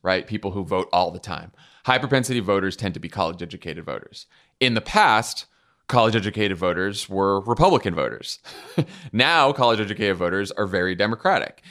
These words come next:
And you have low propensity voters, voters that don't show up as much, are both non-college educated white people.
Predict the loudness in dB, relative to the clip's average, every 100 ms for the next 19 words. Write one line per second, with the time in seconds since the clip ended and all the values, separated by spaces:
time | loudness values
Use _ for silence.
0 | -18 -4 -2 0 0 0 -2 -8 _ 2
1 | 4 4 -2 -4 -6 -4 -4 -4 -2 -4
2 | -4 -2 -2 0 -4 -4 -6 -8 -8 -10
3 | -8 -8 -4 -4 -6 -8 _ _ -2 -2
4 | 0 -2 0 -2 -4 -8 -6 -8 -8 -12
5 | -6 -6 -8